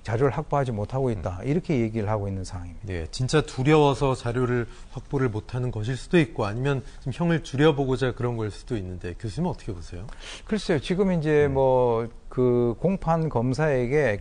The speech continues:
Speaker 2: 예.
Speaker 1: 실제로 검찰이 수사를 하고 있는지에 대해서 확인을 해달라라고 하는 그 요구까지 그
Speaker 2: 네네.
Speaker 1: 변호인이 얘기를 했다라고 하는데요. 실제로 이제 그것을 우리가 그대로 받아들인다 하더라도
Speaker 2: 예.
Speaker 1: 우리나라 수사 관할이 미치지 아니하고 있는 그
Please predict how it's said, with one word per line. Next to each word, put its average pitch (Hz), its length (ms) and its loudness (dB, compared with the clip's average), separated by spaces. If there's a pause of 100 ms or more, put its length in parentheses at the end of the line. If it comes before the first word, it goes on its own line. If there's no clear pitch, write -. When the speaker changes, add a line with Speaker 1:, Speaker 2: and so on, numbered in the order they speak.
Speaker 2:
예. 92 340 -4
Speaker 1:
실제로 170 360 0
검찰이 156 880 0
수사를 185 380 -2
하고 175 200 2
있는지에 151 460 -2
대해서 123 260 -2
확인을 196 460 -4
해달라라고 127 600 2
하는 117 240 -2
그 117 140 0
요구까지 117 840 0
그 107 140 0
Speaker 2:
네네. 87 100 -6
Speaker 1:
변호인이 123 840 0
얘기를 123 260 2
했다라고 123 500 2
하는데요. 127 540 -2 (480)
실제로 190 480 2
이제 151 160 2
그것을 156 540 0
우리가 135 240 2
그대로 156 420 2
받아들인다 151 760 0
하더라도 117 680 0
Speaker 2:
예. 101 120 0
Speaker 1:
우리나라 160 380 4
수사 185 340 -4
관할이 170 360 0
미치지 151 460 -4
아니하고 127 540 2
있는 147 360 0
그 135 240 0